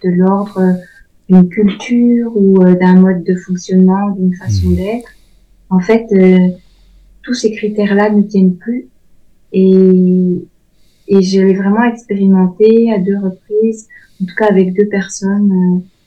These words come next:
Speaker 1: euh, euh, de façon plus flagrante. Une personne, écoute, que je ne connaissais pas du tout, mais qui, euh, à travers, euh, cette personne, à travers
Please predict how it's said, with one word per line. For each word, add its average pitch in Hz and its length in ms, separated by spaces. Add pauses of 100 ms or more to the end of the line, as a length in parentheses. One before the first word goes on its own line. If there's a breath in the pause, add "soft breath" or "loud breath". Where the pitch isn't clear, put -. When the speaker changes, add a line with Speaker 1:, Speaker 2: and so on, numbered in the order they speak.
(360)
Speaker 1:
euh, 185 40
euh, 180 140
de 180 160
façon 202 300
plus 214 260
flagrante. 196 800 (1500)
Une 190 140
personne, 220 580 (160)
écoute, - 300
que 185 180
je 180 200
ne 180 100
connaissais 185 460
pas 214 140
du 214 160
tout, 233 380 (600)
mais 190 400
qui, 208 440 (140)
euh, 180 340 (640)
à 185 120
travers, 214 680 (540)
euh, 185 40 (360)
cette 185 200
personne, 185 320
à 208 80
travers 196 320